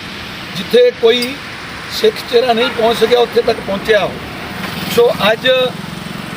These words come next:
ਉਹਦੇ ਨਾਂ 'ਤੇ ਕਿਤਾਬਾਂ ਛਪਣੀਆਂ ਸ਼ੁਰੂ ਹੋ ਗਈਆਂ ਬਾਹਰਲਿਆਂ ਮੁਲਕਾਂ ਦੇ ਵਿੱਚ, ਤੇ ਉਹਦੀ ਇੱਕ ਜਿਹੜੀ ਫਿਲਮ ਹੈ ਸਰਦਾਰ ਜੀ ਥ੍ਰੀ, ਉਹਨੂੰ ਪ-, ਇੱਥੇ ਭਾਰਤ ਦੇ ਵਿੱਚ ਰਿਲੀਜ਼ ਕਰਨ ਤੋਂ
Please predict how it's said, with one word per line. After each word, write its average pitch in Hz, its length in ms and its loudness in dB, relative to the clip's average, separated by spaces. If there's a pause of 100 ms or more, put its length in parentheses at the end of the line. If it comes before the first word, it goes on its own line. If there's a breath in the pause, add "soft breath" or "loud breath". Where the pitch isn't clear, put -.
(200)
ਉਹਦੇ 247 280 6
ਨਾਂ 220 260 4
'ਤੇ 240 160 2
ਕਿਤਾਬਾਂ 226 480 2
ਛਪਣੀਆਂ 220 360 -2
ਸ਼ੁਰੂ 226 180 -6
ਹੋ 226 140 6
ਗਈਆਂ 196 320 -2 (220)
ਬਾਹਰਲਿਆਂ 214 320 4
ਮੁਲਕਾਂ 180 300 -6
ਦੇ 160 80 -10
ਵਿੱਚ, 147 200 -12 (560)
ਤੇ - 60 8 (140)
ਉਹਦੀ 294 320 4
ਇੱਕ 269 120 2
ਜਿਹੜੀ 269 240 -4
ਫਿਲਮ 247 380 2
ਹੈ 226 220 2
ਸਰਦਾਰ 214 440 4
ਜੀ 226 160 -6 (100)
ਥ੍ਰੀ, 233 280 -2 (1000)
ਉਹਨੂੰ 294 280 4 (140)
ਪ-, 220 300 2
ਇੱਥੇ 233 260 4
ਭਾਰਤ 226 360 2 (100)
ਦੇ 254 100 8
ਵਿੱਚ 247 200 4
ਰਿਲੀਜ਼ 233 360 -2
ਕਰਨ 226 240 4
ਤੋਂ 214 400 2